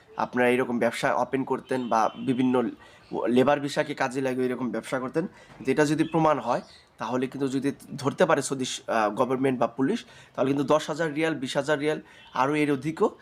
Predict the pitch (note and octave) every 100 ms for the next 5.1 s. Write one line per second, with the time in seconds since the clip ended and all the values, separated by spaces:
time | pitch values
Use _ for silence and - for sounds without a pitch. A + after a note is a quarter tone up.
0 | - _ - C3+ C#3+ C3+ C#3 F3+ F3+ C#3
1 | A#2 D#3+ D#3+ C3 A#2 G2+ - - - -
2 | - - - - - _ _ - - -
3 | - - E3 G3 F#3+ A3+ A3 G3 E3+ G#3
4 | - - - D#3+ E3+ E3+ F3 F3+ G3 B3